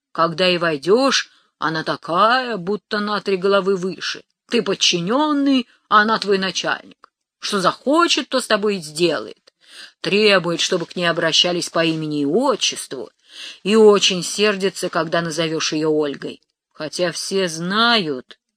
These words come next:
какой была замухрышкой. После войны в чём только не ходила.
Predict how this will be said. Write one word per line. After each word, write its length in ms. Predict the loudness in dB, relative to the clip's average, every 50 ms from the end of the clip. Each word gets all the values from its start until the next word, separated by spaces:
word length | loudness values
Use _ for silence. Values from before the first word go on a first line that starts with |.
| _ _ _ _ _ _ _
какой 380 | -8 -6 -6 -2 0 0 0
была 300 | 0 -2 -2 -2 -2 -2
замухрышкой. 1200 | -4 -4 -6 -6 -6 -6 -8 -8 -10 -8 -4 -4 -4 -2 -2 -2 -2 -4 -4 -6 -14 -16 -16 -20 _ _ _ _ _ _ _ _ _ _ _ _ _ _
После 500 | -4 0 2 4 4 2 2 0 -2 0
войны 720 | 0 0 0 0 0 0 0 2 2 2 2 0 0 -4 -8
в 80 | -8 -6
чём 340 | -6 -4 -2 -2 -2 -2 0
только 280 | -2 -2 -2 -2 -2
не 120 | -4 -4 -4
ходила. 920 | 0 0 0 0 0 -2 -4 -2 -2 -2 -2 -2 -4 -4 -4 -6 -6